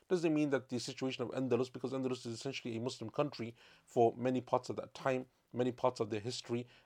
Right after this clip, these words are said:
and it is also a country where Arabic is the main language and so on. There are clearly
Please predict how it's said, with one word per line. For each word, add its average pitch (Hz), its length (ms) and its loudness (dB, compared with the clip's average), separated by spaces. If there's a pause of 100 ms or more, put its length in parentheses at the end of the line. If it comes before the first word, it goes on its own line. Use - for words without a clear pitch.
and 123 300 2
it 123 160 -2
is 120 100 0
also 123 240 0
a 110 60 -4
country 123 320 -2
where 110 200 2
Arabic 127 380 6
is 104 100 -6
the 110 80 -2
main 107 200 -2
language 123 340 0
and 104 160 -6
so 139 140 0
on. 160 80 0
There 180 100 -2
are 180 60 0
clearly 160 460 0